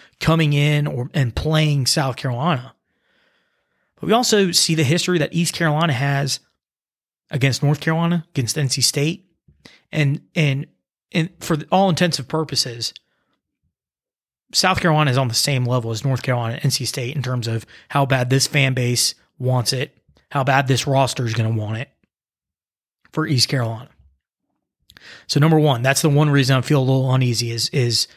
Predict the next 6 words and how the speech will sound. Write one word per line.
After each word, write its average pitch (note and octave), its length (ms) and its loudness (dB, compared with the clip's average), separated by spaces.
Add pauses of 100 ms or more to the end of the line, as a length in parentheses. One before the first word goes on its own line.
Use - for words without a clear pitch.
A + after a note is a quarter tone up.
(440)
is A#2+ 460 -2 (220)
the C3+ 100 0
history C3 760 0
East C3+ 240 0
Carolina A#2+ 400 0
has. - 320 -6